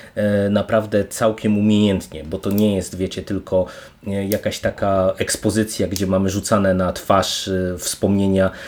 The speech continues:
z, e, tych dwóch albumów, tylko, mm, czasem wystarczy nam kilka kadrów, mm, które, e, nam coś sygnalizują, grają w pewien sposób wizualny,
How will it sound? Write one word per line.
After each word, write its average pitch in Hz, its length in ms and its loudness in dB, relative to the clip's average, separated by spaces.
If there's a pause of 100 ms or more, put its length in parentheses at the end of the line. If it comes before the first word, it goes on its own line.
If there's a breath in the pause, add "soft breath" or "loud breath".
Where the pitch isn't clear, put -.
(160 loud breath)
z, - 240 -4
e, 95 880 2
tych 98 180 0
dwóch 104 280 -2
albumów, 127 400 4
tylko, 123 560 2
mm, 107 220 -2 (220)
czasem 107 300 2
wystarczy 95 520 -2
nam 92 160 0
kilka 101 320 0
kadrów, 101 520 0 (380 loud breath)
mm, 104 240 2
które, 95 600 4 (500)
e, 95 40 -6
nam 98 260 0
coś - 560 0 (100)
sygnalizują, 104 920 2
grają 107 380 4
w - 80 -12
pewien 95 240 -4
sposób 101 360 -4
wizualny, 117 720 2